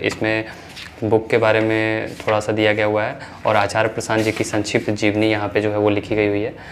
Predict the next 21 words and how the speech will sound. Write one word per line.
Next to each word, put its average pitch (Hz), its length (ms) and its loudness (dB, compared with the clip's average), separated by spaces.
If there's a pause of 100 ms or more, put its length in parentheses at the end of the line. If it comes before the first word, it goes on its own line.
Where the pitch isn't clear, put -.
(260)
आप 104 140 -6
यहाँ 104 120 -4
पे 107 80 0
देख 104 160 2
सकते - 280 -4
हो। 120 140 0 (300)
तीन 104 120 2
चार 107 180 4
पेज 107 300 -4
तो 110 320 4
starting 110 420 0
के 113 140 4
वही 107 260 4
है 123 160 -2 (460)
और, 107 200 2
अ, 104 720 2
उसके 131 220 0
बाद 120 200 2
जो 123 140 -4
है 120 120 0
वो 127 300 0